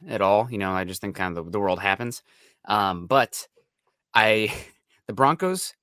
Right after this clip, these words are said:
they had to use a decade worth of luck, and that includes injury, but also the ball bouncing the right way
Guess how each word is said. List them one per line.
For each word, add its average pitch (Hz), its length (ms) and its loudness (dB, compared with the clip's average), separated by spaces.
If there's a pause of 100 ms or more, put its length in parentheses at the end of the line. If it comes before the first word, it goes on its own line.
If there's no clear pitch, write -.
they 127 120 4
had 135 180 0
to 131 60 -2
use 110 480 -4 (420)
a 117 80 -2
decade 110 460 0
worth 101 360 -4 (120)
of 85 520 -6 (140)
luck, 101 480 -2
and 107 100 -8
that 92 120 -4
includes 107 360 -8
injury, 123 280 -6
but 110 100 -2
also 127 240 2
the 135 80 -2
ball 104 200 4
bouncing 104 340 0
the 95 40 -4
right 92 220 0
way 92 260 0